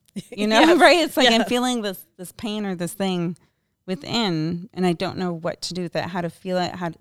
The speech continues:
Speaker 2: how to process it. And it's actually could be scary.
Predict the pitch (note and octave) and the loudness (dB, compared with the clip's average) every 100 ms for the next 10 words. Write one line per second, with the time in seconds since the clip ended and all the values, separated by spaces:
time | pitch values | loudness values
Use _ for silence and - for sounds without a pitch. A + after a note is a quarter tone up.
0 | _ _ F#3 E3 - E3+ - E3 - E3 | _ _ -8 -6 -6 -6 -6 -10 -8 -10
1 | - _ _ _ _ _ _ A3+ A#3 G#3+ | -10 _ _ _ _ _ _ 0 2 2
2 | A3 A3+ - F#3+ F3 - - G3 E3+ C#2 | -2 -2 -6 -8 -8 -12 -14 -12 -10 -10
3 | D#3+ | -14